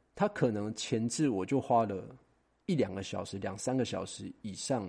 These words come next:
去整理分类客户给的演员需求。那这些需-，演员需求啊，然后包括就使用范围、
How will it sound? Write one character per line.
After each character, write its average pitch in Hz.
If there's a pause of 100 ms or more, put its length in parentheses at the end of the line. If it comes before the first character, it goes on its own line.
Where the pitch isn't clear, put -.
(140)
去 139
整 120
理 107
分 117
类 113
客 123
户 113 (500)
给 107
的 104
演 101
员 95
需 113
求。 - (800)
那 208 (440)
这 233
些 214
需-， 202 (160)
演 127
员 123
需 170
求 123
啊， 95
然 104
后 127 (240)
包 123
括 120
就 127
使 101
用 123
范 123
围、 78